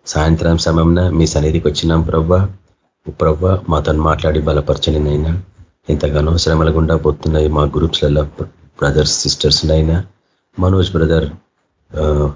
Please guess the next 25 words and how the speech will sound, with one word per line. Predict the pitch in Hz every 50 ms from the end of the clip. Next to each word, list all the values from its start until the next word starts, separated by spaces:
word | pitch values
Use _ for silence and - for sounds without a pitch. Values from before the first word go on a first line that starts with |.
| - - -
బావ | 73 82 80 80 80 78 73 69 71 - _ _ _ _ _ _ _ -
వ్యాధిలాలు | 73 71 71 73 78 78 78 78 76 80 82 80 82 78 78 73 - -
చనిపోవడం, | 71 71 71 - - 76 76 73 73 73 - _ _ _ _ _ _ _ _ - - - _ _ - -
అది | 73 80 76
బహు | 73 82 80 73 87 80
దుఃఖకరంగా | 73 78 - 87 80 - - 80 80 80 80 80
ఉంది | 78 78
మాకు | 80 78 78 76 - 78
ఈ | 76
రోజు | 73 73 71
అంతానైనా. | 71 71 71 73 - 78 76 73 73 73 76 80 90 95 - - - _ _ _ - - - - - - -
ఆ | 143
కుటుంబానికి | - - 87 - - - 87 87 85 85 - 82
ఆదరణ | 78 78 87 90 90
దయచేయండి, | 90 87 85 85 - - 87 85 85 82 90 92
ముఖ్యంగా | 82 73 - - 82 85 87 90 85
మనోజ్ | 80 73 73 76 82 80
బ్రదర్కి | - 92 87 87 82 - - 80
ఆదరణ | 76 76 80 82 80
దయచేయండి. | 73 73 73 73 - - 76 78 76 78 82 87 - - - _ _ - - - - - - - - - -
మనోజ్ | 82 82 85 90 87 80
బ్రదర్ | 85 85 87 87 82
ఆ | 80 78
వేదన | 76 73 78 80 80 82 80 80
భరించలేకపోతుండు, | 80 - 73 71 73 73 71 - 78 78 76 78 76 - - 82 - - 78 73 71 80 85